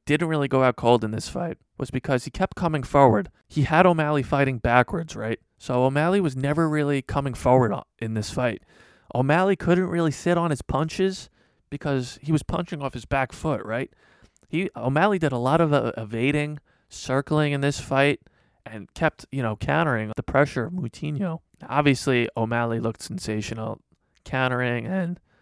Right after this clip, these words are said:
his feints and everything that he does made the performance look like a masterclass, right? But for Moutinho, when you have that constant pressure,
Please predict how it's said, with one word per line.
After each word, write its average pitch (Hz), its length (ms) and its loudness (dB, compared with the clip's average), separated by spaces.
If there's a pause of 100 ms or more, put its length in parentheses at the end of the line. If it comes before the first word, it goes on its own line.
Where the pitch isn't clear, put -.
(160)
his - 180 -8
feints 117 560 -2
and 110 100 -8
everything 131 340 0
that 120 140 -4
he 113 60 -4
does 110 380 -2 (240)
made 196 140 6
the 151 80 4
performance 117 540 6
look 214 180 2
like 190 160 -2
a 190 60 -6
masterclass, - 680 -8
right? 123 320 -2
But 117 240 0 (340)
for - 120 -6
Moutinho, 143 600 -2
when 120 120 -4
you 147 80 -2
have 170 120 0
that 147 140 2
constant 143 420 -4
pressure, 175 500 -4